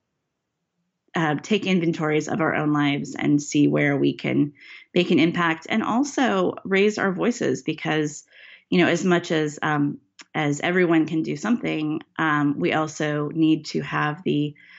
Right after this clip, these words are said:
public pressure on government and industry to make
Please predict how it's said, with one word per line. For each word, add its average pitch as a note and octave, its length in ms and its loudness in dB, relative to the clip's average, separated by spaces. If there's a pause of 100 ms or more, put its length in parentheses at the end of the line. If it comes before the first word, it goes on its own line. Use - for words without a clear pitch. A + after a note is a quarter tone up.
(400)
public E3 540 0
pressure D3+ 680 -4
on D3 440 -2
government D3+ 480 -2
and A#2 120 -2
industry G#2+ 680 -4
to D3 380 2
make D3 440 2